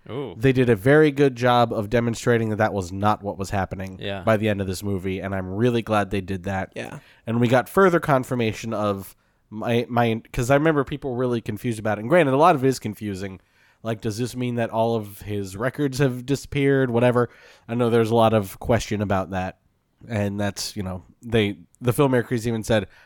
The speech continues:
Speaker 2: "And that's a problem for the next movie <laughs> makers, because that doesn't matter to the emotional, uh, s-, stakes of this ending." And I think they made the right choice there. But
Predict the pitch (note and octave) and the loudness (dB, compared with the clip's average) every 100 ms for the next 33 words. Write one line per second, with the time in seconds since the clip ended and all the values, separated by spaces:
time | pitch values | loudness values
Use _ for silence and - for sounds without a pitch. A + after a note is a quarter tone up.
0 | - F#2+ A#2 C3+ C#3 A#2+ A2 G#2+ A2 G#2 | -12 -2 -2 -2 -2 0 0 0 -4 -6
1 | G#2 G2 F#2+ G2 A2 C3+ - - G2 F#2 | -4 -4 -6 -8 -8 -10 -12 -8 -6 -4
2 | F#2+ G2+ - - G2 G2+ - - G#2+ G#2 | -2 -4 -6 -10 -8 -8 -10 -8 -4 -4
3 | F#2+ _ - - A2+ A2+ A#2 B2 A#2 A#2+ | -6 _ -20 -6 -4 2 0 0 0 4
4 | A#2+ G#2+ - A#2 G2+ G2+ G2+ G#2+ - G2+ | 4 2 0 -2 0 0 0 -2 -2 -4
5 | F#2+ - _ G#2 F#2+ F#2 F2 _ _ _ | -4 -8 _ -4 -2 -2 -6 _ _ _
6 | _ _ - - - F2+ - G#2 - F#2 | _ _ -20 -20 -16 -10 -2 -2 -4 -12
7 | F#2 F#2 E2+ D#2+ - _ _ - G#2+ A2+ | -8 -10 -10 -16 -20 _ _ -6 0 0
8 | B2 G#2+ A2 F#2+ F#2+ - B2 - F2+ C#2+ | 2 2 0 0 -4 0 -2 -2 -10 -12
9 | _ _ _ _ _ _ - G#2 A#2+ G#2 | _ _ _ _ _ _ -12 0 2 2